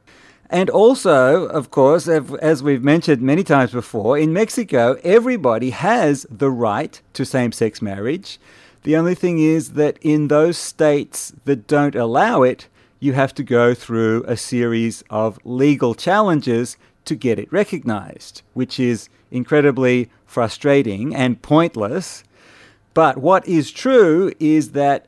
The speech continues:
eventually every state in Mexico will have marriage equality, because that's what's been decreed by the Supreme Court.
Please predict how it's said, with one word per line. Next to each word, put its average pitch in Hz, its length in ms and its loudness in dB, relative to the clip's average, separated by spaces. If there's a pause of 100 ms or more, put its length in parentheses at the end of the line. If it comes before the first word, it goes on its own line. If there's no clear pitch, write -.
(100)
eventually 151 760 0 (100)
every 196 360 2
state 156 500 0 (160)
in 214 260 0
Mexico 156 760 0
will 123 520 0 (180)
have 113 500 -6
marriage 107 480 -6
equality, 135 580 -2 (460)
because 131 400 -2
that's 117 420 -4
what's 123 300 -2
been 123 320 -2
decreed 135 760 0
by 107 220 -4
the 110 100 -8
Supreme 101 520 -12
Court. - 500 -4